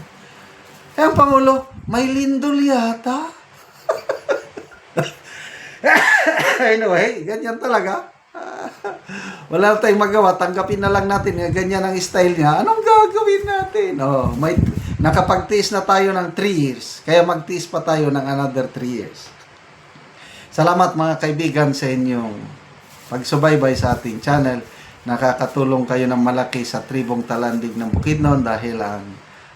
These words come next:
ah, income natin sa channel na ito, eh, pantulong sa tribo. Namimigay tayo ng, ah, mga libreng yero at pako para makapagpatayo sila ng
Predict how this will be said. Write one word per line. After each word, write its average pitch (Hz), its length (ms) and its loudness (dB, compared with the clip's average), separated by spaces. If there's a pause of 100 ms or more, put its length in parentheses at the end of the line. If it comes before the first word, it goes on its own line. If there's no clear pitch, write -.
ah, 98 320 -10
income 160 400 2
natin 135 460 -2
sa 107 180 -8
channel 120 400 0
na 113 160 -8
ito, 110 240 -6
eh, 95 320 -10 (240)
pantulong 123 720 -2
sa 104 160 -10
tribo. 135 480 -2 (320)
Namimigay 123 560 0
tayo 120 400 0
ng, 107 320 -4
ah, 101 400 -6 (960)
mga 123 240 2
libreng 151 380 2
yero 135 260 2
at - 160 -6
pako 151 460 0 (260)
para 143 220 2
makapagpatayo 139 840 0
sila 120 480 -2
ng 135 540 0